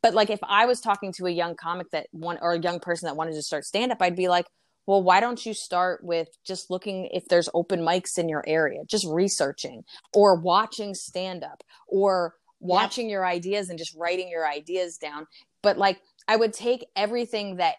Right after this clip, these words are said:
Speaker 1: it really means to start stand-up or to learn iMovie and chunk it down, not to four steps, not to ten steps, but almost, like, twenty steps so that you knock off the first three and you already feel accomplished.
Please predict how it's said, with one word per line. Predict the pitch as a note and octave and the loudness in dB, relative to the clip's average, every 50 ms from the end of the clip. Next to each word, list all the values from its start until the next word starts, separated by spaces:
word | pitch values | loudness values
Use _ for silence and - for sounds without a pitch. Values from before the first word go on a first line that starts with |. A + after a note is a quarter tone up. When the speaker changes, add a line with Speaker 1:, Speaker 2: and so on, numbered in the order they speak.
| _ _ _ _ _ - - - | _ _ _ _ _ -20 -14 -6
Speaker 1:
it | - G#3+ F#3 - | -4 -2 -2 -2
really | F3+ F#3+ G3+ G#3 G#3 G#3+ G#3 G3 | 0 4 4 4 6 4 2 2
means | F#3 F#3 F#3 F#3 F3 - - | 0 -2 -4 -6 -8 -8 -8
to | - F3 E3 | -6 -6 -6
start | - - - E3 E3 D#3+ D#3 | -4 -2 -2 0 0 0 -2
stand-up | - - - D#3 D#3 D#3+ D#3 D3+ C#3+ C#3+ - | -4 -6 -6 -6 -6 -6 -6 -6 -6 -8 -8
or | - - E3 D#3+ | -4 -2 -2 -2
to | - - E3+ | -2 -2 -2
learn | D#3+ D#3 E3 E3+ E3+ E3+ D#3+ | 0 0 0 0 0 0 -2
iMovie | - D3+ D#3 D#3 E3 F3+ G3 A3+ A3+ C4 C4+ B3+ - - - - _ _ | -2 -4 -4 -4 -4 -4 -4 -4 -4 -6 -8 -8 -10 -16 -20 -20 _ _
and | F#3 F#3 F3 | -4 -2 -2
chunk | - - G#3 G3+ G3+ | 0 0 -2 0 2
it | - G3 F3+ | 2 2 2
down, | F#3+ F3 E3+ E3 E3 | 2 0 0 0 0
not | F3 G3 A#3 - | 0 0 0 0
to | - C4+ | -4 -6
four | - - B3 A3+ A3 G#3+ | -6 0 2 2 2 2
steps, | - - - G#3+ G3+ G3 G3 G3 - - - _ _ _ _ _ | 0 -2 0 2 2 2 2 0 -6 -14 -14 _ _ _ _ _
not | F3+ F3+ F#3 - | -4 -2 -2 -2
to | - A#3+ | -2 -4
ten | A3 - - C4 B3+ A#3+ | -4 -4 -2 -2 -2 -2
steps, | A#3 - - F#3+ E3 D#3+ - - - - _ _ _ - | -2 -2 2 2 2 2 2 -2 -10 -18 _ _ _ 0
but | G3 F#3+ | 2 2
almost, | F3+ G3+ A3+ B3 B3 B3 - | 4 4 2 2 0 2 0
like, | B3 A#3+ A#3 _ | 0 -2 -2 _
twenty | - - - F#3+ F3 F3+ G3+ A#3+ B3+ | -12 -8 -6 -4 -4 -2 -4 -4 -6
steps | - - - D4+ D#4 E4 - - - - _ - _ | -6 -6 -4 -4 -4 -4 -6 -10 -16 -20 _ -20 _
so | - - A#3+ | 0 2 4
that | A3 A3+ G#3 F#3 | 4 4 4 2
you | F#3+ G3+ G3 | 0 -2 -2
knock | G3 G3+ G3+ A3 A#3+ C4 | -2 -2 -2 -2 -2 -2
off | A#3 A#3 A3+ - | -2 -2 -4 -4
the | - G3+ | -8 -8
first | - - G3+ G3+ G3 - - | -6 -6 -6 -6 -6 -8 -10
three | - F3+ F3+ G3+ A#3+ B3+ | -8 -6 -4 -2 -2 -2
and | A#3 G#3+ | -2 -2
you | G3 F3+ | -2 -2
already | - G3 G3 G3 G#3 F#3 | 0 0 0 -2 -2 -6
feel | - - F#3 E3+ E3 | -6 -4 -4 -4 -4
accomplished. | D#3 - - D3 D3 D#3 - A#3+ B3+ D#4+ F4 - - - - | -6 -10 -8 -8 -8 -8 -6 -6 -6 -6 -6 -8 -12 -16 -18